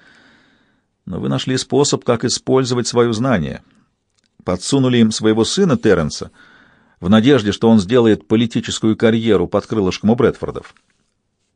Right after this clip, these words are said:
Мейбл покачала головой. «Слишком опасно», — сказала она. «Угрожать шантажом Брэдфордом равносильно смерти. Я никоим образом не способствовала карьерному росту сына.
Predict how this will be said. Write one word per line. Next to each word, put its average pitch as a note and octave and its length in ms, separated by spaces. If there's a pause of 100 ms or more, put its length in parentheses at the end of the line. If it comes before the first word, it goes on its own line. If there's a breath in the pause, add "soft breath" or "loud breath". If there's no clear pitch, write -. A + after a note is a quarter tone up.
(120)
Мейбл G2 540
покачала F#2+ 560
головой. F#2+ 440
«Слишком F#2 580
опасно», — A2+ 520 (440)
сказала G2 460
она. G2 220 (840 loud breath)
«Угрожать A#2+ 640
шантажом C3+ 640
Брэдфордом E3 640
равносильно C3 540
смерти. E2 520 (1120)
Я D#3 320
никоим F#3 400
образом D#3 440 (120)
не D3+ 140
способствовала G2+ 800
карьерному G#2 560
росту G2+ 280
сына. D3+ 360